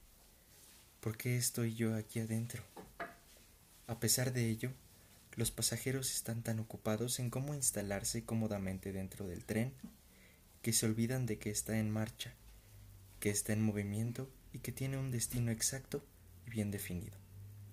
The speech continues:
Una persona inteligente debería saber hacia dónde el tren se dirige,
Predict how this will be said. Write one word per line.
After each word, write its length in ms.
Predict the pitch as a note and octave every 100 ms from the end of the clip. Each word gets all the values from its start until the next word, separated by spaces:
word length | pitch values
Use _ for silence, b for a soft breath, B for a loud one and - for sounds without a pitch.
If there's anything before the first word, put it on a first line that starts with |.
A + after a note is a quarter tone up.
| - - - - - - - - - A2+ -
Una 240 | C3 E3 E3+
persona 360 | A2+ - A2
inteligente 680 | A2+ G#2+ F#2+ F2+ G#2 G#2 A#2+
debería 420 | A#2+ A2 A2 B2+
saber 360 | B2+ A#2 G#2+ A2
hacia 240 | A2 G2
dónde 340 | G#2 G#2 G#2 F2+
el 120 | F#2
tren 300 | G#2 A2+ C3
se 140 | -
dirige, 460 | F#2+ F#2+ G2 -